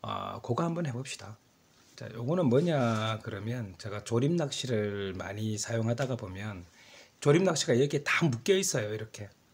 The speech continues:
근데 요거 묶인 거, 요거 버리지 않고 여기에 낚시 줄을 좀 매어 갑니다. 어, 편하잖아, 다 준비해서 가면.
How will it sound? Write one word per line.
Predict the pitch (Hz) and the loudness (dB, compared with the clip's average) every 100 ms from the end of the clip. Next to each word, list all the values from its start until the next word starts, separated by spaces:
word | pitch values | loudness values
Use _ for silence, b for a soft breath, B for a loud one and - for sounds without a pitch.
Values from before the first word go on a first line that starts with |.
| _ | _
근데 | 139 113 | -8 -6
요거 | 104 104 117 117 110 | -6 -4 -2 -2 -4
묶인 | 107 - 151 | -10 -6 -2
거, | 135 117 110 - B B _ | -2 -2 -6 -10 B B _
요거 | 123 113 | -8 -6
버리지 | - 165 175 127 | 0 0 0 -4
않고 | 101 - 123 123 - _ _ - | -6 -12 -14 -16 -18 _ _ -6
여기에 | 120 127 117 107 | -4 -4 -4 -6
낚시 | 107 - - 135 - | -10 -10 -10 -10 -12
줄을 | - 120 131 131 131 127 | -8 -6 -6 -6 -10 -12
좀 | 120 104 | -14 -10
매어 | 110 127 120 | -8 -8 -8
갑니다. | 113 107 113 92 92 _ _ _ _ _ B B B B B B B B B _ _ | -10 -10 -10 -14 -20 _ _ _ _ _ B B B B B B B B B _ _
어, | - 120 120 113 110 113 110 113 B B _ - | -10 -6 -4 -4 -4 -4 -6 -8 B B _ -10
편하잖아, | - 190 190 262 131 143 - - _ _ | -2 2 2 2 2 -2 -8 -16 _ _
다 | - 120 | -8 -6
준비해서 | - 135 139 117 104 | 0 4 4 4 -2
가면. | 92 90 90 | -6 -10 -14